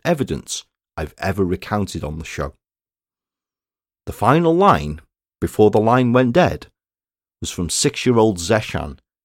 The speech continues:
and who said simply, "Don't kill me, Daddy." At this point, the line went dead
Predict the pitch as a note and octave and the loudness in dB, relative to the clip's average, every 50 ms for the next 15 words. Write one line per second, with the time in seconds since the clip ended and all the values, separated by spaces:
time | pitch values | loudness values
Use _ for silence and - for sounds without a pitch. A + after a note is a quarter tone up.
0 | _ _ _ _ _ _ _ _ - - F2+ E2+ - - A#2+ A#2+ A#2+ - - A#2 | _ _ _ _ _ _ _ _ -6 -4 -4 -4 -2 0 0 0 0 -2 -2 -2
1 | A2 G2+ - G#2 F#2+ - G#2+ - _ _ _ _ _ _ _ _ _ _ _ _ | -2 -2 -2 -4 -4 -4 -6 -12 _ _ _ _ _ _ _ _ _ _ _ _
2 | _ _ _ _ _ _ _ _ _ _ _ _ _ _ G#2+ A2 A#2+ A2+ - - | _ _ _ _ _ _ _ _ _ _ _ _ _ _ 4 4 4 4 2 0
3 | A#2 G#2+ G2+ G2+ G#2 G2+ F2 G2 F2+ F2+ F#2+ G#2 A2+ A#2+ A#2+ _ _ _ _ _ | 0 2 2 2 2 2 2 2 2 2 0 -2 -4 -6 -8 _ _ _ _ _
4 | _ _ _ _ _ _ _ _ _ _ _ _ _ _ _ _ _ _ _ _ | _ _ _ _ _ _ _ _ _ _ _ _ _ _ _ _ _ _ _ _
5 | _ _ _ _ _ _ _ _ _ _ _ _ _ _ _ _ _ _ - D#2+ | _ _ _ _ _ _ _ _ _ _ _ _ _ _ _ _ _ _ -8 -6
6 | E2 - A2 A#2+ - - - - F#2 F2 E2+ E2+ - - - _ _ _ _ _ | -2 0 0 -2 -2 -6 -6 -4 -2 -2 -2 -4 -8 -12 -18 _ _ _ _ _
7 | _ _ _ _ _ - D2+ D2 E2 F2+ F#2+ F#2+ F#2 F#2+ F2+ F#2 D#2+ - B2 A2+ | _ _ _ _ _ -8 -6 -4 -2 0 0 0 0 0 0 -2 -2 -2 -2 -2
8 | E2 D2 - - | -2 -4 -8 -14